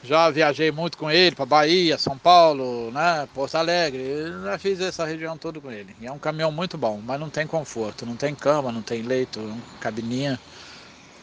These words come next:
E eu tô pretendendo comprar um outro caminhão melhor, que é pra mim viajar, porque o serviço aqui não dá mais nada não. Aqui praticamente acabou mesmo. Pra quem, pra quem dava,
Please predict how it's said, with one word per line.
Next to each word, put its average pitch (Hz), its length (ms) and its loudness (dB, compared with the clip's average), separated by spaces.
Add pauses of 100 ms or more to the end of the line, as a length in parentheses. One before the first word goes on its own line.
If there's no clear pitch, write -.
(260)
E 214 100 4
eu 208 100 8
tô 226 140 6
pretendendo 196 540 4
comprar 185 340 6
um 180 100 2
outro 160 240 2
caminhão 156 360 2
melhor, 180 520 8
que - 60 -4
é 151 60 -2
pra 180 160 -2
mim 180 160 -8
viajar, 147 520 0 (140)
porque 139 180 -10
o 139 60 -4
serviço 147 460 -4
aqui 147 400 -4
não 190 180 -8
dá 185 180 2
mais 180 160 0
nada 170 240 -2
não. 113 280 -8
Aqui 156 400 -6
praticamente 151 640 -2
acabou 151 360 -2
mesmo. 104 300 -4 (1120)
Pra 113 120 -20
quem, 123 220 -6 (260)
pra 117 140 -2
quem 127 220 -8
dava, 120 500 0